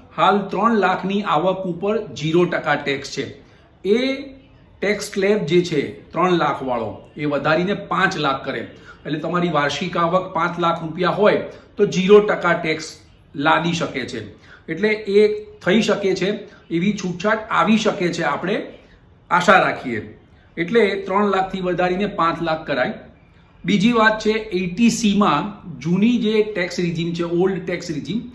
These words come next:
એમાં એ ટી સીનો બાદ મળે છે દોઢ લાખ રૂપિયા, એ વધારીને બે લાખ કરાય અથવા ત્રણ લાખ કરાય. કારણ કે બે હજાર ચૌદ પછી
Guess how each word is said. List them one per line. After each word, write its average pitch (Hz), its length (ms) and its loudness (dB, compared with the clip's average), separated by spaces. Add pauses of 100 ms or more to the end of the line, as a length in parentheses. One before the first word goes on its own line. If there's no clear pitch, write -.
(280)
એમાં 180 240 -2
એ 175 160 0
ટી 202 180 -4
સીનો 196 360 -4
બાદ 165 320 2
મળે 147 280 -2
છે 233 120 0
દોઢ 165 300 -2
લાખ 127 240 0
રૂપિયા, 107 320 -8 (400)
એ 196 80 6
વધારીને 180 540 2
બે 180 340 0
લાખ 151 340 2
કરાય 101 300 -6 (600)
અથવા 180 260 2
ત્રણ 226 280 4
લાખ 160 300 4
કરાય. 113 240 -2 (200)
કારણ 202 260 2
કે 220 140 2
બે 180 260 4
હજાર 202 340 4
ચૌદ 214 480 2
પછી 190 440 -2